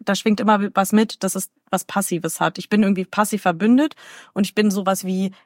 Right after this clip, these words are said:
in einem Hintergrund solidar-, oder irgendwie so in der Entfernung solidarisch.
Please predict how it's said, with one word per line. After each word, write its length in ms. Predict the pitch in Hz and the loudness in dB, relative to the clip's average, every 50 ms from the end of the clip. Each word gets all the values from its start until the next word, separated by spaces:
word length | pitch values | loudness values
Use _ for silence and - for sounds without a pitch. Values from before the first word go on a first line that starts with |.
| _ | _
in 80 | - 196 | 0 0
einem 100 | 190 180 | 2 4
Hintergrund 520 | 165 202 214 214 180 156 165 160 160 160 | 4 4 4 4 2 0 0 -2 -2 0
solidar-, 580 | 165 160 156 165 156 156 160 175 185 160 165 - | -2 -2 -2 -2 0 2 2 2 2 2 0 -2
oder 180 | 170 165 156 | 0 0 0
irgendwie 280 | 160 165 170 165 175 170 | 0 -2 -4 -4 -6 -6
so 160 | 156 160 160 | -4 -4 -4
in 180 | 160 - - 175 | -4 -2 -2 -2
der 220 | 170 160 160 160 | -2 -2 -2 -4
Entfernung 640 | 196 165 - - - 190 214 233 240 226 202 190 175 | -4 -6 -6 -2 2 4 6 6 6 4 4 2 2
solidarisch. 720 | 175 180 175 175 160 156 147 156 147 143 147 156 160 - | 0 0 -2 0 0 2 2 2 2 2 -2 -6 -6 -8